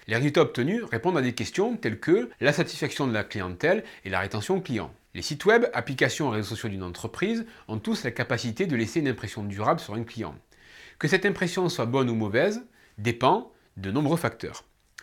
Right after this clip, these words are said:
Utilisez les données pour aider les clients à naviguer dans les informations en un minimum de clics, analysez les cartes thermiques pour voir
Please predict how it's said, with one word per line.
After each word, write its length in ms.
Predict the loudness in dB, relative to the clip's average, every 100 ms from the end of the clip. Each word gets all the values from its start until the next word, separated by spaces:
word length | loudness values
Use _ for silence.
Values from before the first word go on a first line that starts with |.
| -6
Utilisez 420 | -6 -2 -2 0
les 100 | 0
données 280 | 0 2 2
pour 180 | 2 -2
aider 140 | 0
les 80 | -2
clients 240 | -4 -4 -2
à 60 |
naviguer 480 | -2 -4 -4 -2 -2
dans 80 | -2
les 140 | -6
informations 600 | -8 -8 -8 -6 -6 -6 -8 -18 -12
en 140 | -6
un 80 | -2
minimum 320 | -2 -2 -4
de 80 | -6
clics, 420 | -4 -4 -4 -6 -16 -20 -4
analysez 440 | 0 2 2 2
les 120 | 0 2
cartes 340 | 0 0 -10 0
thermiques 480 | 0 2 0 -2 -14 -20
pour 140 | -12 -6
voir 480 | 0 2 2 0